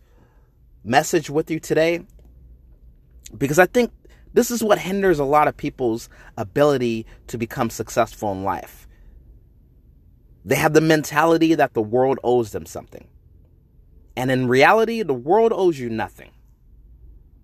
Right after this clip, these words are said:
It's your job to become successful.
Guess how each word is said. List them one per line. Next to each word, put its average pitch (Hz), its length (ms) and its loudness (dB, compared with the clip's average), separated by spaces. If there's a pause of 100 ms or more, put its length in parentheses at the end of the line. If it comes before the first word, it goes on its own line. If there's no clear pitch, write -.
(2500)
It's - 260 -4
your 180 300 8
job 110 480 -2 (300)
to 110 500 -10 (2250)
become 127 340 0
successful. - 680 -4